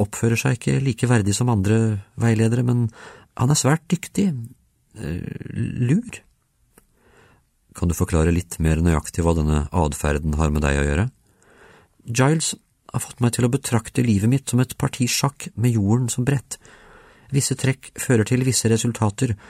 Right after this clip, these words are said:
og det finnes ingen raske løsninger. Jeg planlegger, og så går ting galt mens jeg spiller livets spill. Av og til tror jeg han legger ut feller for meg som jeg må jobbe meg gjennom på brettet. Gjør du fremgang med denne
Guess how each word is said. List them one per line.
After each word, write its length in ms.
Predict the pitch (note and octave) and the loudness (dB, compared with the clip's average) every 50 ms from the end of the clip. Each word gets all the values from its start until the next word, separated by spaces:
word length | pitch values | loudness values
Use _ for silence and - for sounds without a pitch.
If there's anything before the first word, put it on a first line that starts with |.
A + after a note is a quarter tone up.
| - - - - _ _ | -20 -20 -20 -20 _ _
og 120 | - G2+ | -2 -2
det 80 | A#2 - | -2 0
finnes 260 | - B2+ G#2 G2 - | 0 0 0 2 2
ingen 200 | A2+ A2+ A#2+ B2+ | 2 2 4 4
raske 320 | C3 B2 - - - - A#2+ | 2 2 0 -2 -2 0 2
løsninger. 500 | B2+ A#2 - - A2 A2 B2 B2+ G#2 G2 - _ _ _ _ - _ _ _ _ _ _ _ _ _ _ _ | 2 2 2 0 0 0 0 0 -2 -4 -8 _ _ _ _ -20 _ _ _ _ _ _ _ _ _ _ _
Jeg 140 | - G#2+ - | -4 -4 -4
planlegger, 580 | - - B2 A#2+ G#2 F2+ F#2 G2 G#2 G#2+ C3+ B2+ | 0 0 0 2 2 2 2 2 2 2 2 2
og 240 | B2 A2+ A2 G#2+ F2+ E2+ - _ _ _ - | 4 4 4 2 0 -2 -10 _ _ _ -14
så 320 | - - - G#2 G#2+ A2 G2+ G2 | -12 -4 0 2 2 2 0 0
går 140 | G2 G2 G#2+ | 0 -2 -2
ting 220 | A2 - - G#2+ A2 | 0 2 2 2 4
galt 300 | G2 F#2+ G2+ A2+ - - | 4 4 4 2 0 0
mens 160 | A2+ G#2+ - | -2 0 0
jeg 140 | A2 G#2+ G#2 | 0 0 0
spiller 380 | - - A#2+ A2 G2+ G#2 G2+ G#2 | 0 0 0 2 2 0 0 2
livets 460 | G2+ G2 G2 F#2+ A2 - - - - | 2 2 2 2 0 -2 -2 -4 -6
spill. 300 | - - G#2+ A2 G2+ - - _ - - - - - - - _ _ _ _ _ - | -2 -2 0 0 0 -2 -6 _ -20 -20 -20 -20 -20 -20 -20 _ _ _ _ _ -2
Av 100 | G#2+ A#2 | -2 0
og 80 | A#2 | 2
til 120 | - C3 A#2+ | 0 0 0
tror 160 | - - A2+ G2+ | 0 0 2 2
jeg 120 | G#2 A2 | 4 4
han 160 | A#2 A#2 A#2 A2 A2 - | 2 2 2 0 0 0
legger 260 | - A2 A2 A#2+ A#2 A2+ | 0 0 2 2 2 2
ut 120 | A2+ - | 0 -2
feller 360 | - - - C3 G2+ E2 E2+ - | -2 -2 0 0 0 0 -2 0
for 120 | - A2+ | 0 0
meg 160 | A2 G2+ G2+ - | 2 0 0 0
som 120 | - A#2+ | 0 0
jeg 100 | A2+ G#2 G#2 | 2 2 2
må 140 | A2 A2+ G#2 F#2+ - - - | 2 2 0 -2 -8 -12 -4
jobbe 260 | G#2 A#2+ B2 F#2 E2 F2 | 0 0 0 2 0 0
meg 120 | G2+ G#2+ A2 | 0 2 2
gjennom 280 | G2+ F2+ E2+ F#2+ G#2 G#2+ | 2 2 2 0 0 0
på 140 | - A#2+ A2 | 0 -2 -2
brettet. 320 | G#2+ G2+ - - - - - _ _ _ _ _ _ _ _ _ _ _ _ _ _ _ _ _ _ _ _ _ _ _ _ _ - - _ - - - - - _ _ - - | -2 -2 -6 -6 -6 -10 -10 _ _ _ _ _ _ _ _ _ _ _ _ _ _ _ _ _ _ _ _ _ _ _ _ _ -20 -20 _ -20 -20 -20 -20 -20 _ _ -6 -2
Gjør 140 | E2+ D2+ D2 D2 | 0 2 2 2
du 40 | C#2+ | 0
fremgang 460 | - - F2 D#2+ D2 C2+ C2+ C#2 D2+ D#2+ | 0 0 0 0 0 0 -2 -2 0 0
med 80 | F2 F2 | 2 2
denne 240 | E2+ E2 E2 E2 D#2+ | 2 2 2 0 0